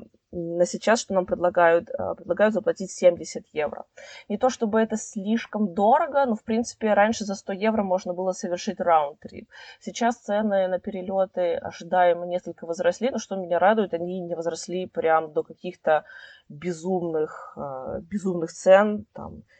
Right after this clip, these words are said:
не то что за лоукостер ты платишь двести евро за один перелет.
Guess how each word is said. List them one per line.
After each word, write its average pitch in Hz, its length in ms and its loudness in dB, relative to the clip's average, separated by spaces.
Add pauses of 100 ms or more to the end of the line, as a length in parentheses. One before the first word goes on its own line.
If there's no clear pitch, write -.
(100)
не 180 100 0
то 180 160 6
что 151 420 2
за 151 320 2
лоукостер 165 720 4
ты 151 200 -6
платишь 156 380 -2
двести 151 400 -8
евро 156 400 0
за 143 300 -2
один 156 400 -4
перелет. 151 480 -2